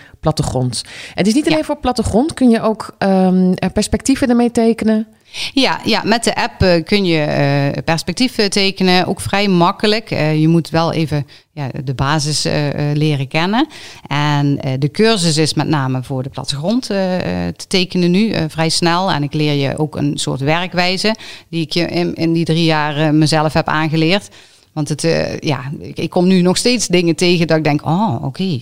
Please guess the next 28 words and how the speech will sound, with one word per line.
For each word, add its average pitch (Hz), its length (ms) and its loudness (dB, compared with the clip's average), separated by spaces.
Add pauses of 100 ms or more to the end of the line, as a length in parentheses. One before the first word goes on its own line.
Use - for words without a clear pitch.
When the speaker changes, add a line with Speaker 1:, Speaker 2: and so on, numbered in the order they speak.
Speaker 2:
dat - 100 -12
moet 147 160 -8
ik 123 80 -4
zo - 180 -2 (120)
<laughs> - 120 0
doen." 196 240 4 (380)
Dus, 208 340 2
ehm, 190 800 2
ja, 170 380 -2
dat 175 180 0
probeer 185 340 2
ik 165 100 -2
dan 160 180 2
wel, 151 300 2
eh, 151 120 0
wel, 151 320 -2
eh, 55 220 -2
aan 190 240 0
te 202 140 -2
leren. 196 440 2
En, 156 200 0
eh, 131 460 -2
ja, 139 80 0
het 131 140 -8
kost - 260 -2
je 151 80 -2
gewoon, 139 320 0
eh, 135 80 -2